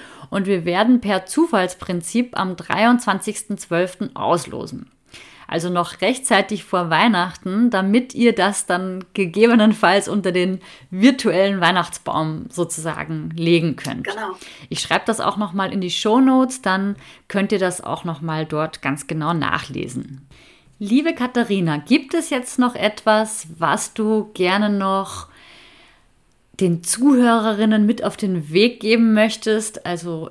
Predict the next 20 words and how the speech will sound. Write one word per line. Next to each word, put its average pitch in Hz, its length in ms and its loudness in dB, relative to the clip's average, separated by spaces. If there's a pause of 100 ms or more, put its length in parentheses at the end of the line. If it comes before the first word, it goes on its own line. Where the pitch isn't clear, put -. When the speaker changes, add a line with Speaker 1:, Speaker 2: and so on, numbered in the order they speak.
Speaker 1:
irgendetwas, 208 1120 0
was - 180 -8
du 196 100 -8
noch 185 220 -8
gerne 175 240 -4
teilen 226 460 2
möchtest, 254 800 -4
was 180 140 -8
dir 202 100 -2
noch 190 160 -2
am 190 100 -2
Herzen 202 480 -2
liegt? 247 340 -2
Speaker 2:
Ich 277 160 0
würde 349 180 6
mich 277 200 0
einmal 277 220 6
bei 247 120 6
dir 233 140 4
bedanken. 202 520 0